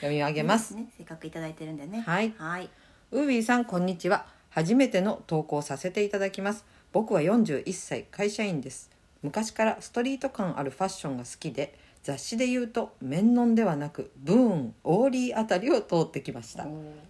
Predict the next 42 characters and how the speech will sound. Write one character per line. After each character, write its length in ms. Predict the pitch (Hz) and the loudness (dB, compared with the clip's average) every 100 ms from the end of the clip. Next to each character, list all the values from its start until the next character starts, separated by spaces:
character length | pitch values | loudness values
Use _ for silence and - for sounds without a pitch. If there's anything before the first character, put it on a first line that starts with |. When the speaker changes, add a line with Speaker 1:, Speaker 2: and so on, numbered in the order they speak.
| - | -16
Speaker 1:
し 120 | - | -2
か 140 | - 311 | 0 2
し、 240 | - 135 | 0 -8
気 140 | - 160 | -4 0
が 140 | 220 | 0
つ 100 | - | 0
け 100 | 208 | -4
ば 120 | 151 | -2
僕 260 | 139 185 160 | -2 -2 -2
も 80 | 131 | -2
四 240 | 180 214 | 2 2
十 180 | 123 117 | 0 -6
一 100 | 170 | -8
歳。 320 | 175 - 113 - _ _ _ | -8 -8 -10 -12 _ _ _
こ 120 | - | -4
こ 140 | 240 | 0
へ 100 | 262 | 0
来 100 | 262 | 0
て、 300 | - 196 - - _ - | -4 -4 -4 -10 _ 0
四 200 | 208 254 | 4 4
十 180 | 277 | 4
代 320 | 277 269 254 226 | 4 4 2 2
男 240 | 254 226 | 2 2
性 240 | 214 135 | 0 -4
の 120 | 123 139 | -6 -4
フ 60 | |
ァ 60 | 202 | -4
ッ 20 | |
シ 160 | 208 254 | 0 4
ョ 20 | |
ン 100 | 247 | 6
問 160 | 247 214 | 6 4
題 140 | 196 | 4
に 80 | 226 | 2
ぶ 120 | 131 | 0
つ 80 | - | -2
か 80 | 202 | -4
っ 80 | 202 | -2
て 160 | 190 | -2
い 80 | 180 | 0
ま 100 | 175 | -2
す。 160 | 170 | -6